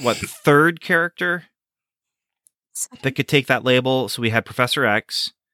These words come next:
Speaker 2: But that's an alternate
Speaker 1: in,
Speaker 2: universe.
Speaker 1: from Multiverse.
Speaker 2: Yeah.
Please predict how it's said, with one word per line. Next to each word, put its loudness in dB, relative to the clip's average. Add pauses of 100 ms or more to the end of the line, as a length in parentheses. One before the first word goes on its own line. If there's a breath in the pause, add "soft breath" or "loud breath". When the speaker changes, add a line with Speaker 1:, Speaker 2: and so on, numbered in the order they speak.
(120)
Speaker 2:
But 0
that's 2
an -2
alternate 2
Speaker 1:
in, 4
Speaker 2:
universe. -4
Speaker 1:
from -2
Multiverse. 0
Speaker 2:
Yeah. -8